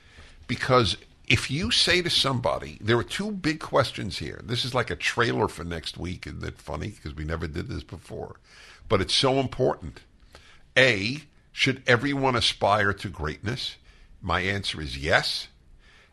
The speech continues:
And B, what does it mean? So I want you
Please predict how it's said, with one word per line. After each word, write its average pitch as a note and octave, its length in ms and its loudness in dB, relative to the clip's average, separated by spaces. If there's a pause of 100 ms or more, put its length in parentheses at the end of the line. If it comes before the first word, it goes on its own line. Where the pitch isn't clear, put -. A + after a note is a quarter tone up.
(160)
And F#2+ 360 2 (140)
B, C3 540 0
what G2 440 6
does B2+ 200 0
it - 160 -4
mean? A#2 440 -2 (800)
So B2 480 8
I D3 280 10
want F#3 360 2
you F3+ 500 -2